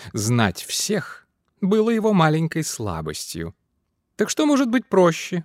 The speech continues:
продолжила леди Стрэнли. "Я с такими людьми никогда не могла ладить. Серьёзные, с бородами, да ещё и в очках.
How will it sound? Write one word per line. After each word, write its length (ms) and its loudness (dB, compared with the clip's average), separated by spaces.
продолжила 640 0
леди 240 -2
Стрэнли. 560 -2
"Я 220 0
с 60 -2
такими 300 2
людьми 280 2
никогда 400 2
не 80 2
могла 320 4
ладить. 520 -2
Серьёзные, 640 4
с 80 -2
бородами, 640 4
да 100 -2
ещё 260 -4
и 200 -2
в 80 -2
очках. 720 -4